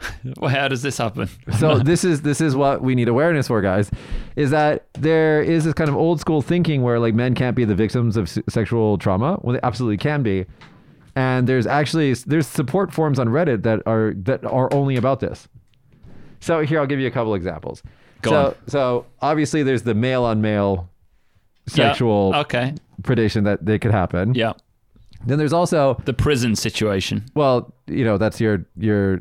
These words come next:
Speaker 2: stereotypical situation, but this can also, the, mostly sexual assault and things like that usually happen in the home.
Speaker 1: Right.
Speaker 2: And so that's one situ-, situation. Another one could be, like, an, uh, an older woman
Speaker 1: Mm-hmm.
Speaker 2: who,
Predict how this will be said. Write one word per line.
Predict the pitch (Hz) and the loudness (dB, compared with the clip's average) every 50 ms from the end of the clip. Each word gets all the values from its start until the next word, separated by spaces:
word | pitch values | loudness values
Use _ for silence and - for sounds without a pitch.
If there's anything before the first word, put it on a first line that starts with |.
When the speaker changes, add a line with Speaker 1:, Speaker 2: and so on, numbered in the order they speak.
| - - | -6 -8
Speaker 2:
stereotypical | - - 131 123 117 107 - 127 104 107 107 98 | -4 0 2 2 2 2 2 2 2 2 0 0
situation, | - 101 104 107 107 95 107 | 0 0 0 0 0 2 0
but | 123 123 | 0 0
this | 127 131 117 131 | 0 -2 -2 -2
can | - 143 | -2 0
also, | 135 131 113 113 127 | 0 0 -2 -2 -2
the, | 123 135 | -2 0
mostly | 143 143 160 175 - - 165 - | 0 2 0 0 0 0 0 0
sexual | - - 151 139 - - 165 156 147 139 | 0 0 -2 -2 0 0 0 2 2 0
assault | 120 - 123 120 127 120 | 0 0 0 0 0 0
and | 120 | -2
things | 113 117 113 | -2 0 -2
like | 117 101 | -2 -2
that | 120 117 | 0 0
usually | 120 127 135 123 | 0 0 0 0
happen | 107 117 107 - 107 | 0 0 -2 -2 0
in | 92 | 0
the | 87 | -2
home. | 82 - - 110 110 117 131 156 - - - - - | -2 -2 -2 -2 0 0 0 -2 -4 -6 -14 -10 -4
Speaker 1:
Right. | 113 110 110 113 - - - - - - - - - _ - | -2 0 0 -2 -4 -8 -18 -20 -20 -20 -20 -20 -20 _ -6
Speaker 2:
And | - 127 127 120 | -4 -2 -2 0
so | 120 143 | 0 0
that's | 127 160 160 - | 0 -2 -2 0
one | 151 156 143 | -2 -2 -2
situ-, | 123 - 98 107 123 120 117 113 - - | -2 -4 -4 -2 0 0 0 0 -2 -2
situation. | 117 - 123 - 113 117 107 123 | -2 -2 0 0 0 0 0 2
Another | 131 151 180 202 | 0 0 0 0
one | 190 170 | 0 0
could | 147 151 123 | 0 0 0
be, | 135 135 131 127 123 | 0 0 0 0 0
like, | - 113 110 104 - | 0 0 0 0 0
an, | 104 - _ - | -2 -4 _ -2
uh, | 110 107 104 101 104 - | -2 0 0 0 0 0
an | 110 110 | -2 -2
older | - 139 143 139 120 | 0 0 0 2 0
woman | 95 92 120 127 113 98 90 87 - - - - - - | 0 0 0 0 0 0 0 -2 -4 -8 -18 -16 -8 -6
Speaker 1:
Mm-hmm. | 117 110 131 147 - _ - - | -4 -2 -2 -4 -6 _ -8 -2
Speaker 2:
who, | - 135 127 123 117 117 113 113 113 110 110 107 107 - | 0 0 2 2 2 2 2 2 2 2 2 2 0 -2